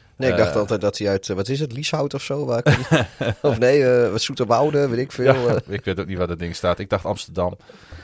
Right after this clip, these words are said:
Speaker 2: Maar dat
Speaker 1: Ja,
Speaker 2: is
Speaker 1: dat
Speaker 2: de
Speaker 1: is voor toen weer,
Speaker 2: Experience.
Speaker 1: ja.
Speaker 2: Ja. <laughs> Hij, eh,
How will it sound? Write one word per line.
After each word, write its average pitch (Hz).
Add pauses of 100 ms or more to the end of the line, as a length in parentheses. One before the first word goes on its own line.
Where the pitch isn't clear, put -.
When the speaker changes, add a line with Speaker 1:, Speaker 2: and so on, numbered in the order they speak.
Speaker 2:
Maar 95
dat 95
Speaker 1:
Ja, 62
Speaker 2:
is -
Speaker 1:
dat 98
Speaker 2:
de 104
Speaker 1:
is 104
voor 110
toen 117
weer, 95
Speaker 2:
Experience. 92
Speaker 1:
ja. 120
Speaker 2:
Ja. 101 (400)
<laughs> -
Hij, 120 (180)
eh, 107